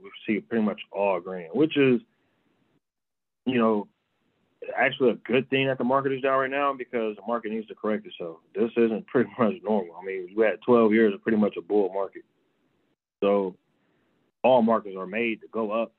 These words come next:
but they also have to come down to correct themselves. As we all know, it, what goes up must come down. So I just wanna walk you guys a quick, you know, give you guys a quick walkthrough of, uh, Yahoo Finance. So I could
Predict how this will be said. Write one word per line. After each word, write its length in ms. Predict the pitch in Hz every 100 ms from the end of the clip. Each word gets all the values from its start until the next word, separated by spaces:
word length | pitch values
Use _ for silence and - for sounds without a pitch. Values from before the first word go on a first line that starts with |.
| _ _ 82
but 140 | 95
they 80 | 92
also 260 | 95 107 107
have 140 | 98
to 80 | 98
come 160 | 104 90
down 340 | 104 107 98
to 100 | 98
correct 320 | - 107 107
themselves. 400 | - - 80 78 _ _ _
As 80 | 95 92
we 80 | 98
all 220 | 92 92
know, 240 | 98 78 -
it, 80 | -
what 240 | 98 107 - _
goes 240 | 107 110
up 180 | 107 110
must 200 | 101 104
come 160 | 98 92
down. 180 | 98 87 _ _ _ _ _ _ _ _ _ _ _ _ _ _ _ -
So 300 | 92 92 - _ _ _ _ _ _ _ _ _ _
I 40 | 117
just 120 | 113
wanna 180 | 113 101
walk 220 | 110 110
you 100 | 107
guys 280 | 101 104 101 _
a 20 | -
quick, 240 | - 110 107 -
you 120 | 101
know, 300 | 95 92 92 _ _ _ _ _ _
give 120 | 98
you 100 | 95
guys 160 | 95 82
a 40 |
quick 220 | - 113
walkthrough 680 | 98 104 107 104 104 98 85
of, 340 | 87 87 85 80
uh, 40 | 80 _ _ _
Yahoo 260 | 101 101 90
Finance. 480 | 107 110 110 113 - - _ _ _ _ -
So 140 | 90
I 80 | 85
could 160 | 92